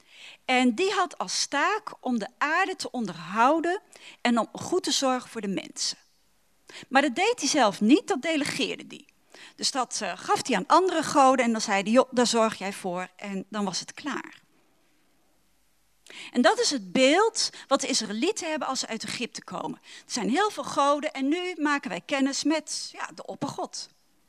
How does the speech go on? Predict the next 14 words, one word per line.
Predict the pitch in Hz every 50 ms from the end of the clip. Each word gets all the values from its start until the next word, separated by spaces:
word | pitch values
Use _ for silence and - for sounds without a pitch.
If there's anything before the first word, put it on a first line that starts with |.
| _ _ _ _ _ _ _ _ _ _ _ _ _ _ _ _ _ _ _ _ _ _ _ _ - - - - - -
En | - 254
dan | 302 370 480
zegt | - 381 320 - -
God, | - 302 294 285 - - - _ _ _ _
Ho, | - - - 190 - - _ _ _ _ _ _ _ _ _ _ _ _ _ _ _ _ _ _ _ _ _
stop. | - - - - 311 202 - - - _ _ _ _ _ _ _ _ _ _ _ _ _ _ _ _ _ _ _ _ _ _ _ _ _ _ _ _ _ _ _ _ _ _
Het | - - - - - 233 170 185 185
beeld | - 311 339 403 480 508 480 -
wat | 440 427 -
jij | - 359 349 330 269
hebt | 247 285 349 262 - - - - - - - - - _ _
van | _ - 240 208
een | 185 185
God, | - - - 381 339 - - - - -